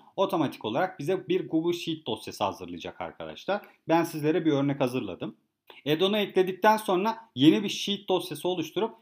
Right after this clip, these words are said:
add-on bölümünden bu eklentiyi kullanabiliyoruz. Buraya giriyorsunuz ve burada zaten Y T Tracker, YouTube Stats and Analytics diye bir ara-, araç görünüyor. Ve buraya girdiğiniz zaman Track YouTube Videos, Track YouTube Channels, Fetch Channel Videos diye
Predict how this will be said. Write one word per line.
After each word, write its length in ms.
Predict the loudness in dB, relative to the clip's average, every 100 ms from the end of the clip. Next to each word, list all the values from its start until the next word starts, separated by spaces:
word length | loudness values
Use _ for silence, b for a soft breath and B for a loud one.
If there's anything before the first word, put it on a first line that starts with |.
| B
add-on 380 | 0 2 2 2
bölümünden 480 | 0 0 0 0 2
bu 120 | 2
eklentiyi 480 | 2 -2 -4 -4 -8
kullanabiliyoruz. 800 | -6 -2 -2 -2 -4 -4 -6 -12 b b 2
Buraya 220 | 4 4
giriyorsunuz 640 | 2 0 0 0 -4 -6 -6 B -4
ve 120 | 0
burada 240 | 2 2
zaten 440 | 4 2 4 0 4 2
Y 80 | 2
T 160 | -4 -4
Tracker, 340 | -2 -2 -2
YouTube 340 | -6 -6 -12
Stats 340 | -4 -2 -2 -4
and 200 | -6 -6
Analytics 560 | 0 0 0 -2 -8 -2
diye 180 | 0 0
bir 140 | -6 b b
ara-, 320 | -2 2 2 2
araç 380 | 4 4 2 -6
görünüyor. 440 | -6 -4 -4 -4 B B 0
Ve 120 | 2
buraya 220 | 4 4
girdiğiniz 560 | 2 0 0 0 -2 -2
zaman 280 | -4 -4 -8 _
Track 320 | 0 0 2
YouTube 360 | -4 -2 -4 -6
Videos, 320 | -4 -4 -2
Track 300 | 2 2 2
YouTube 220 | -4 -4
Channels, 480 | -4 -2 -2 -2 -4
Fetch 280 | -2 -2 -4 -18 _ _
Channel 380 | 0 2 2 2
Videos 480 | 0 0 -4 -6
diye 260 | -4 -4